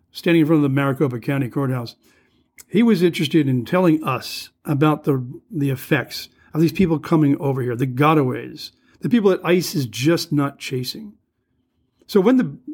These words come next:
when the, uh, coyotes, they used to be called coyotes, now they're bigger, when the cartels traffic these people across the border, they've got backpacks on. They've all have backpacks. What's in the backpack? Fentanyl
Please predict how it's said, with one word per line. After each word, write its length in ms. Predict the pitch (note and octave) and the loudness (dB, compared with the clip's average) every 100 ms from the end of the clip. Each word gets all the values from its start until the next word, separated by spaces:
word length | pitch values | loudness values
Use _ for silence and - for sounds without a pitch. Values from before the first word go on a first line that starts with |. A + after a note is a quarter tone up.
| - - | -18 -8
when 200 | G#3+ A3 | -2 2
the, 320 | G3 E3+ D3+ | 2 4 2
uh, 120 | B2+ | 0
coyotes, 680 | - D#3 D#3+ D#3+ B2 - - | -2 0 2 2 -2 -10 -10
they 80 | |
used 120 | B2+ C3 | -10 -8
to 60 | |
be 80 | B2+ | -8
called 220 | C#3 B2 | -4 -6
coyotes, 460 | - B2+ C#3 C#3 B2+ | -6 -2 0 0 -4
now 100 | C#3+ | -4
they're 80 | B2 | -2
bigger, 340 | C#3 D#3 - _ _ _ _ _ _ _ | -2 -2 -6 _ _ _ _ _ _ _
when 120 | E3+ | 0
the 60 | G3+ | 4
cartels 840 | G#3 F3+ F#3+ C#3+ A2+ - - - _ _ _ - | 4 4 4 2 0 -10 -16 -18 _ _ _ -16
traffic 380 | - E3+ E3+ E3+ | -2 0 2 2
these 180 | D3+ C#3 | 2 0
people 240 | - C#3+ | 0 0
across 340 | C3 C3 C#3 C3 | 0 2 0 0
the 80 | A#2+ | -4
border, 380 | B2 C3 A#2 - - - - | -2 -2 -4 -10 -20 -20 -2
they've 160 | E3 | 2
got 220 | D#3+ E3+ | 2 0
backpacks 680 | C3 E3+ F#3 - C3 - - | -2 -6 -6 -6 -8 -6 -8
on. 200 | C3 A#2+ - | -8 -10 -2
They've 140 | D#3 F3+ | 2 4
all 120 | A3 | 4
have 120 | D3+ | 2
backpacks. 640 | C3 F3 F#3 - - - - - - | 0 -4 -6 -10 -10 -14 -20 -20 -20
What's 420 | - C3+ G3+ - - | -6 0 0 -2 -4
in 220 | C4 G3 | 0 2
the 80 | F3+ | 2
backpack? 1080 | C3 D3 F#3 - _ _ - F3+ G#3+ _ _ _ _ _ _ | 2 -2 -2 -6 _ _ -6 -6 -6 _ _ _ _ _ _
Fentanyl 760 | - - - E3 G3 B2+ F#2+ - | -18 -14 -2 -2 0 -6 -8 -16